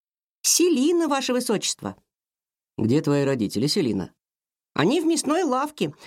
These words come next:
Я услышала, как вас чествуют горожане, и прибежала, чтобы вас просить». Девочка посмотрела на него с мольбой в огромных голубых глазах. «О чём ты хочешь просить меня, Селина?» поинтересовался Рэндалл, словно перед ним стоял взрослый мужчина.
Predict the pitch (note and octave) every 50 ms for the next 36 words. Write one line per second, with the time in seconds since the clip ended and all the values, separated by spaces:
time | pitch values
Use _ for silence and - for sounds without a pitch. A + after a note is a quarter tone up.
0 | - - - D#3+ A#3 C4+ D4 D4 - F4+ G4 G4+ - - C#4 G3+ F#3+ - C#4+ D#4
1 | D#4 C#4 D4 D4 C#4+ - - F#4+ G4 F#4 - E4+ E4 C#4 D4 D4+ D4+ D#4 D#4+ D#4+
2 | G4 F#4+ F4+ D4+ B3 B3 B3+ C4 A#3+ C#4+ C#4+ E4+ F#4 F4+ D4 F3+ - - - _
3 | - - - G#3+ G#3+ C4 B3+ E4 F4 E4 - - F4+ F#4 F4+ - - - F4+ E4+
4 | C4+ E3+ D3 - - - _ _ _ _ _ _ _ _ _ - - C3 D#3+ F#3
5 | F3+ F#3 - - E3 - D#3+ D3+ D#3+ E3 D#3+ D3+ - G#3+ A3 G#3 G3 F#3+ F#3 F#3
6 | F#3 E3+ F3 E3+ - F3+ F3 E3+ E3 D#3+ F3+ A3+ A#3 A3 A3 _ _ _ _ _
7 | - A#2 D3+ D#3 D3+ F3+ G#3+ G#3+ G3 E3 C#3+ B2 C#3+ D3+ E3 E3 D3+ F3+ D#3 C#3
8 | D#3+ E3+ F#3 D3 C#3+ A#2 G2 - - _ _ _ _ _ _ _ _ _ _ _
9 | _ _ _ _ _ _ _ _ _ - F#3+ G#3 - C4 A3+ F#3 - F#3+ - F3
10 | D#3 - C3 - - B2 A2+ - - F#2+ - - G#2+ A#2+ D3 F3+ F#3+ - - F#3+
11 | C3+ G#2+ F#2+ F2+ - - _ _ _ _ _ _ _ _ _ _ _ _ _ _
12 | _ A#2+ B2+ B2+ B2 C3 B2 - - B2 B2+ B2 A2+ - A#2 A#2 C3+ E3 F#3 F3
13 | E3 C#3+ - - C3+ C3+ C#3+ C#3+ C3+ B2+ - _ _ _ _ _ - B2+ C#3 B2+
14 | C#3 D#3 D#3+ D3+ - - G#2+ A#2+ C3+ C3 G#2+ G#2+ A2 B2 A#2+ - A2+ A#2 B2 C3
15 | - - - F#2 - - -